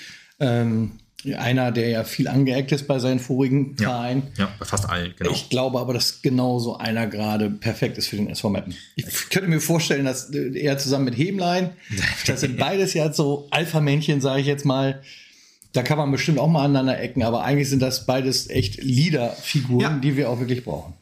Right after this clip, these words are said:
Speaker 2: Ja, ja, ja, ja. Poirier, glaub ich, noch ein, ist, glaub ich, noch ein Stückchen weiter.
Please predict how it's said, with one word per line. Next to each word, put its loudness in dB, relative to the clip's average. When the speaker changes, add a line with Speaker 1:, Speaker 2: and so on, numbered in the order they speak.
Speaker 2:
Ja, 0
ja, 0
ja, -2
ja. -4
Poirier, 2
glaub 0
ich, -2
noch -2
ein, -4
ist, 0
glaub 0
ich, -2
noch 0
ein 2
Stückchen 0
weiter. -2